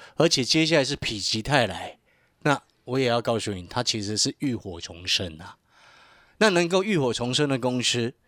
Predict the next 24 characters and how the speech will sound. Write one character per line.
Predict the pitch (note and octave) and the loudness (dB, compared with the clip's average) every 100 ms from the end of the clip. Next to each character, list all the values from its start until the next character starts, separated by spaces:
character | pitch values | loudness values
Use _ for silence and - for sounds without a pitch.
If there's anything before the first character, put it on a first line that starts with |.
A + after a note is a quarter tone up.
| _ | _
目 | F3+ E3+ | 2 2
前 | - B2+ | 2 -2
股 | C3 G#2+ | -4 -4
价 | G#2 C#3+ | 0 2
严 | A2+ A#2 | 2 -2
重 | A#2+ C3 | -2 -2
低 | A#2 B2+ | -2 -2
于 | A#2+ | -2
净 | G2+ B2+ G2 | 0 -2 0
值。 | - G2 - - _ _ _ _ _ _ | -2 -2 -8 -20 _ _ _ _ _ _
哦， | A#2+ G#2+ | 4 4
所 | F#2 C#3 | 0 -2
以 | |
严 | D#3+ C3+ | -2 -2
重 | D3 | -4
低 | C3+ C#3+ | 0 0
于 | B2+ | 0
净 | D3+ B2+ | -2 -2
值 | G#2+ | -4
指 | - | -2
的 | G2 | -2
是 | F#2+ A2+ | -2 -2
什 | - | -2
么？ | E2+ - | -6 -16